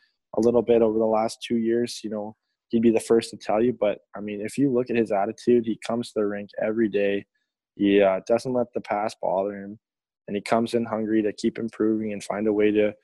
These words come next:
you know, get to that next step, get to the next step. And,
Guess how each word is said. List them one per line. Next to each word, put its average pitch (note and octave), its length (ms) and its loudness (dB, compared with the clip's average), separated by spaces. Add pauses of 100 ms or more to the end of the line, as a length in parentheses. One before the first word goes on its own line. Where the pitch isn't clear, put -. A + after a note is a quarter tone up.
(320)
you G2+ 80 -10
know, G2 300 -2
get A2 200 2
to A2+ 100 0
that G#2+ 180 4
next G#2+ 240 -4
step, G#2+ 320 0
get - 140 -2
to - 100 -20
the G#2+ 80 -8
next G2+ 220 -10
step. - 320 -2
And, G2 240 -10